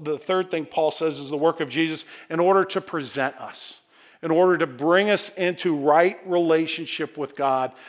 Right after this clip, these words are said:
the hostility has, that, that our hostility has destroyed. So Jesus, through his death and, on the cross and, and giving us his grace and mercy,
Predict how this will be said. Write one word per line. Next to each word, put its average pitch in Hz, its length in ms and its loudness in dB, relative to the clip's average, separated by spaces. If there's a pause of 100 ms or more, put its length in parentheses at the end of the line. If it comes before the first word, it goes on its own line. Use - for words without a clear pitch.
(140)
the 143 80 -6
hostility 156 760 0
has, 123 260 -10 (200)
that, 147 240 0
that 151 100 0
our 160 160 2
hostility 156 640 -4
has 127 180 -8
destroyed. 120 560 -12 (840)
So 160 140 -10
Jesus, 165 540 -4
through 165 160 -2
his 131 120 -6
death 165 360 0
and, 156 120 -2 (120)
on 160 160 0
the 151 60 -6
cross 160 500 -2
and, 151 160 -6
and 147 220 -6
giving 180 280 0
us 165 220 0
his 147 180 -8
grace 170 340 -6
and 151 120 -6
mercy, 160 280 -4